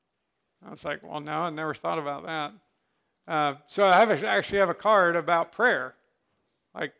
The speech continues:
"Help me to pray more clearly. Help me to be more diligent at it. Help me to keep alert in it." All those kind of things. So I want you to write down the one thing that's on your mind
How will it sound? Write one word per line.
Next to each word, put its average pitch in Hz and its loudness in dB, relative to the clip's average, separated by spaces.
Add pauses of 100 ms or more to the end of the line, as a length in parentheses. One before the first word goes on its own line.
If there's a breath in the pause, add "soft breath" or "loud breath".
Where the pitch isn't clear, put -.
"Help 156 -4
me 185 -8
to 185 -6 (280)
pray 190 2 (720)
more 175 -8
clearly. 190 -2
Help 156 -6
me 170 -12
to 170 -6 (760)
be 165 -4
more 190 0
diligent 180 2
at 160 -4
it. - -12
Help 165 -8
me 180 -8
to 190 -4
keep 214 -8
alert 220 4
in 165 0
it." - -10 (220)
All 185 2
those 196 -2
kind 160 -8
of 135 -16
things. - -14 (720)
So 190 2
I 208 8
want 247 4
you 254 2
to 190 -2
write 220 6
down 208 2
the 170 2
one 220 2
thing 233 0
that's 208 -2
on 208 2
your 214 0
mind 185 2